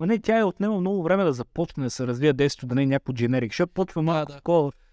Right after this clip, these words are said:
Speaker 1: стереотипно, пък после много задълбава и ти стават близки персонажите. А Вала, ти коя игра най-много очакваш? Защото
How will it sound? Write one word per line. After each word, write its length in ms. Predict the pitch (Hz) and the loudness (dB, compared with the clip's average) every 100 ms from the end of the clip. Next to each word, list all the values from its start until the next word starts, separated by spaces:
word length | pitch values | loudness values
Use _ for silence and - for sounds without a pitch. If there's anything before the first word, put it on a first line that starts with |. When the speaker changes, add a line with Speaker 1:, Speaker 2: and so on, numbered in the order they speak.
| _ _ | _ _
Speaker 1:
стереотипно, 580 | - 160 147 - - 208 | 0 0 0 -4 -4 -4
пък 140 | 147 - | -4 -2
после 280 | 196 180 190 | 0 0 0
много 220 | 190 196 | 0 -2
задълбава 580 | 165 165 147 131 160 151 | -2 0 2 4 4 2
и 40 | |
ти 120 | - | -2
стават 300 | - 147 143 | -2 2 2
близки 320 | 135 135 - - | 0 -6 -8 -8
персонажите. 560 | 123 - 131 127 - | -8 -4 -2 -2 -2
А 160 | 151 135 | -2 2
Вала, 260 | 151 220 | 4 4
ти 120 | - 208 | 2 -2
коя 240 | 170 185 | 2 2
игра 180 | 208 233 | 2 2
най-много 360 | 240 214 170 | 2 2 0
очакваш? 360 | 123 117 110 - | -4 -6 -8 -8
Защото 340 | 143 131 147 | -8 -2 -2